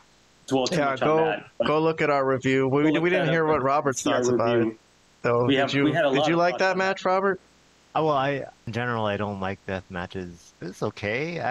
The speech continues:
Speaker 3: <laughs> but I, I, that's just not my, the type of match I like to see. <laughs>
Speaker 2: And yet
Speaker 1: Yeah,
Speaker 2: you think
Speaker 1: maybe.
Speaker 2: Tony Khan is gonna push Swerve to the moon 'cause of that <laughs> match.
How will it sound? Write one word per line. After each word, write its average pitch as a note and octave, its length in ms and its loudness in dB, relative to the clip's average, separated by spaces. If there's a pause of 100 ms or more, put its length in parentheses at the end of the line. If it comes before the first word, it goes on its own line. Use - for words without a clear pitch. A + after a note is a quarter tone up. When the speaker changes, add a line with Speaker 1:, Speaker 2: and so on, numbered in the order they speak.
(200)
Speaker 3:
<laughs> - 80 -16
but A2 240 -2
I, A2 260 -4
I, A#2 60 -4
that's A#2+ 240 -4
just C3 180 -8
not A#2 220 -4
my, G2+ 320 -4
the F#2 340 -6
type G2 240 -6
of G2 100 -4
match F#2+ 200 -6
I F2+ 60 -2
like F2+ 180 -4
to E2 100 -8
see. G2 300 -4 (120)
<laughs> - 80 -6 (380)
Speaker 2:
And C#3 140 0
yet D#3+ 140 0
Speaker 1:
Yeah, D#3+ 60 -2
Speaker 2:
you D3+ 40 0
think E3 200 -2
Speaker 1:
maybe. D#3 60 -4
Speaker 2:
Tony D#3+ 220 0
Khan D#3+ 260 -4
is C#3+ 120 -4
gonna D3 180 0
push D#3 400 0
Swerve D3+ 360 0
to D3+ 100 -2
the C3+ 100 0
moon C3+ 340 2
'cause A#2+ 200 0
of A#2+ 80 2
that B2+ 180 0
<laughs> - 0 -
match. - 580 -2